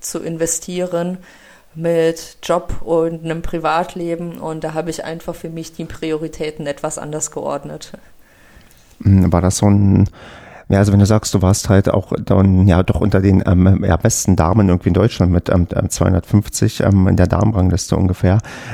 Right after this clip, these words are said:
Speaker 2: dann, ähm, war das so ein schrittweiser Prozess, dass quasi Tennis zurückgefahren wurde, weil du gemerkt hast, ähm, den Aufwand, den du jetzt betreiben müsstest, um das zu halten, beziehungsweise um besser zu werden, der ist einfach nicht mehr für dich ja verhältnismäßig, oder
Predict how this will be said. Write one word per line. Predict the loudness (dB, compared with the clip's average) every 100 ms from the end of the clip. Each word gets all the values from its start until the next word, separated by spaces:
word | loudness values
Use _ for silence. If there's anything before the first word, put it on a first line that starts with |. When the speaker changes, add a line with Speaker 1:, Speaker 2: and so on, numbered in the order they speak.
| -2
Speaker 2:
dann, | 4 4 4
ähm, | 2 0 0
war | 2
das | 2 4
so | 4
ein | 4
schrittweiser | 0 2 2 2
Prozess, | 0 -2 0 0 0
dass | -2 -2
quasi | 0 0 2
Tennis | 0 2 2 2
zurückgefahren | 0 0 0 0 2 2 4
wurde, | 2
weil | 2
du | 2
gemerkt | 2 0 0 0
hast, | 0 0
ähm, | 2 4
den | 2
Aufwand, | 2 0 2 2
den | 2
du | 2
jetzt | 0 0
betreiben | -2 0 2 4
müsstest, | 2 0 -2 0
um |
das | 0 0
zu | 0 0
halten, | 2 4 4
beziehungsweise | 4 2 -2 2 2 4
um | 2
besser | 2 0
zu | 0 0
werden, | 2 4 2 0 -10 -8 -4
der | 0
ist | 0 0
einfach | 0 2 2
nicht | 2 4
mehr | 2
für | 2 -2
dich | -2 0
ja | 0
verhältnismäßig, | 2 0 2 0 2 0 2 0 2
oder | 4 4